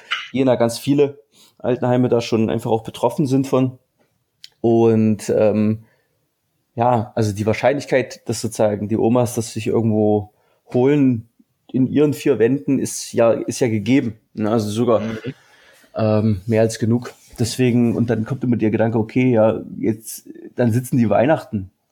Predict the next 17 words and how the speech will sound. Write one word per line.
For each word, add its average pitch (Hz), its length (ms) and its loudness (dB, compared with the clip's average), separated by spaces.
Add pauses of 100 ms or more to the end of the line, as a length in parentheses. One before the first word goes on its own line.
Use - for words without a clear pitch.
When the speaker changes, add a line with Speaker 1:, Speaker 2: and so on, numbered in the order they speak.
Speaker 1:
äh, - 40 -14
alleine 101 480 0
zu 131 140 -2
Hause. 107 220 0
Klar, 95 260 -2
es 107 100 -2
ist 104 120 -6
nur 110 100 2
ein 104 60 -2
Tag, 120 360 -2
aber 95 200 -2
irgendwie 139 260 0
hat's 135 160 -4
trotzdem 139 320 -4
noch 135 160 0
Gewicht, 127 360 -2
ne? 123 140 -10